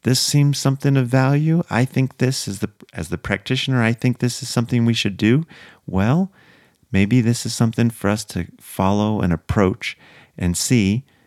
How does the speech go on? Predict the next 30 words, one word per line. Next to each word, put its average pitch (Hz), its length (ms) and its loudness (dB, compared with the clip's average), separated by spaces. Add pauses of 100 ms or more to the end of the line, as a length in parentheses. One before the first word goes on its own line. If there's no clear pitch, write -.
(200)
does 76 160 -6
it 76 100 -4
make 80 220 -2
things 123 260 0
better? 165 360 0
Does 147 200 -8
it 143 100 -6
make 104 200 -2
things 117 320 -4
worse? 123 340 -2
Does - 220 -8
it - 100 -4
make 87 220 -2
things 113 300 0
more 110 180 0
confused? 120 720 -2
Does - 160 -4
it - 140 -10
clarify 113 720 0
things? 127 540 0
Does 78 180 -4
it 82 140 -4 (380)
help - 340 -4
to 95 240 -2
set - 380 -4
the 90 100 -2
stage 98 520 -2
for - 140 -8
something 92 460 -2
else? 107 420 -4